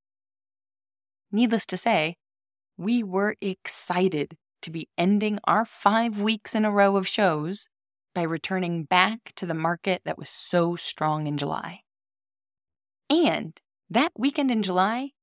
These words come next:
had been a holiday weekend. All of the other vendors were telling us how much slower it was than usual and how attendance was down because people were out of town for the Fourth. Amazing, we thought.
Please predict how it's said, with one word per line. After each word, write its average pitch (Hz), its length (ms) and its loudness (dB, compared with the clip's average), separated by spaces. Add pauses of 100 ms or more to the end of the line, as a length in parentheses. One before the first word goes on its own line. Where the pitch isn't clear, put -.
had 208 200 -6
been 220 180 0
a 254 60 -2
holiday 208 460 0
weekend. - 420 -10 (800)
All 285 220 4
of 262 120 6
the 254 140 2
other 233 200 0
vendors 196 520 2
were 170 80 -4
telling 202 340 2
us 185 120 -4
how 180 160 -2
much 226 240 -2
slower 226 540 -2
it - 120 -6
was 151 220 -4
than 151 180 -6
usual 143 520 -6 (300)
and 185 120 0
how 196 140 2
attendance 220 540 0
was 170 140 -4
down 151 300 -2
because 147 260 -8
people 202 260 -6
were 202 120 4
out 196 100 4
of 202 120 -6
town 180 340 -4
for - 140 -10
the 170 80 -8
Fourth. - 500 -8 (760)
Amazing, 185 640 2
we - 120 -6
thought. - 320 -4